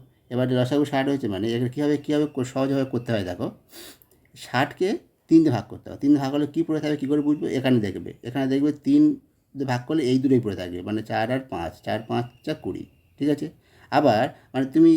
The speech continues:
এখানে না, ওইভাবে না করে, এইটা করা আছে তো ডান দিকে, এই দিকে দেখে তুমি এখানে করতে পারবে। দেখো, তিন বাদ দিয়ে যেটুকু পড়ে আছে, তাদের গুণফল করলে কত হয়? কুড়ি। তাহলে এখানে দুইয়ের সঙ্গে কুড়ি গুণ হবে,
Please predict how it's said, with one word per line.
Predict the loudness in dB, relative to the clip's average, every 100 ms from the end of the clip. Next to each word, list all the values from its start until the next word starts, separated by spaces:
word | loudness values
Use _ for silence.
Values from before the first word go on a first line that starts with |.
| 4
এখানে | -4 0 2 2
না, | 2 2 0 -2 _ -6
ওইভাবে | 0 2 2
না | 2 0
করে, | -2 -4 -4 -6 -8 _ _ -6
এইটা | -2 -2
করা | 0 4 4
আছে | 4 0
তো | -2
ডান | -4 -4
দিকে, | -6 -10 -8
এই | 0 0
দিকে | 2 2
দেখে | 0 0
তুমি | 0 0
এখানে | 0 -2
করতে | -4 -6
পারবে। | -6 -8 -8
দেখো, | -10 -12 -20 _ _ _ _ -20 _ _
তিন | 6 8 8
বাদ | 4 4 2
দিয়ে | 0
যেটুকু | 2 0 0
পড়ে | 0 -2
আছে, | -2 -2 -4 -6 -6
তাদের | -2 0 0
গুণফল | 2 0 2 -2
করলে | 0 -2
কত | -2 -4
হয়? | -6 -4
কুড়ি। | -4 -4 -6
তাহলে | -6 -6
এখানে | -2 -2 -2 -4
দুইয়ের | 0 2
সঙ্গে | 2 0
কুড়ি | 2 2
গুণ | 2 -2
হবে, | -6 -12